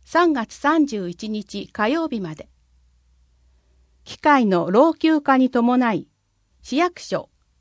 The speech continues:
駅前図書館、竹岡地域市民センターに設置している自動交付機は、三月三十一日火曜日までで運用が終了となります。問い合わせ、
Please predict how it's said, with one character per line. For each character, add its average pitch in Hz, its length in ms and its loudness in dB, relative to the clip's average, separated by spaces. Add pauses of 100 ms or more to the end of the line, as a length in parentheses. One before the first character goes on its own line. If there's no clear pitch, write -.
(120)
駅 208 260 0
前 330 240 2
図 294 140 -6
書 285 160 -4
館、 160 240 -8 (600)
竹 214 320 0
岡 277 420 -2
地 294 160 -2
域 - 160 -8
市 - 160 -4
民 320 220 4
セ 320 200 0
ン 285 100 0
タ 214 180 -4
ー - 20 -4
に 185 140 -4
設 202 280 -6
置 247 220 -6
し - 80 -18
て 214 260 -4
い 196 40 -8
る 190 300 -6
自 202 120 -4
動 330 280 -2
交 311 220 0
付 - 120 -20
機 185 120 -10
は、 - 180 -8 (480)
三 330 300 0
月 226 200 -6
三 294 280 2
十 185 220 -6
一 202 160 -10
日 202 420 -10
火 226 200 0
曜 339 180 -2
日 262 120 -4
ま 214 140 -4
で 175 120 -8
で 175 260 -6
運 285 240 2
用 277 200 2
が 220 200 -6
終 294 260 -4
了 285 200 -2
と 233 120 -8
な 214 100 -8
り 202 140 -8
ま 185 140 -8
す。 - 160 -20 (1400)
問 233 220 2
い 233 60 0
合 220 120 0
わ 214 120 -4
せ、 - 260 -6